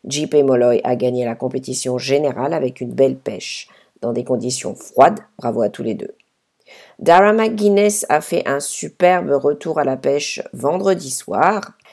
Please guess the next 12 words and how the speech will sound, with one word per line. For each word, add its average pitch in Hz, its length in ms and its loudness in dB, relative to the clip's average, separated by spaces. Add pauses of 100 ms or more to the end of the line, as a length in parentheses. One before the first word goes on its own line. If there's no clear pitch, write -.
(300)
en 151 200 6
remportant 160 640 4
la 127 160 0
huitième 131 480 2
étape 202 440 0 (120)
de 127 140 2
la 127 180 4
Ligue 160 320 -2
d'hiver 143 560 0
des 120 100 -4
Killybegs 123 540 -2
Mariners. 127 640 -6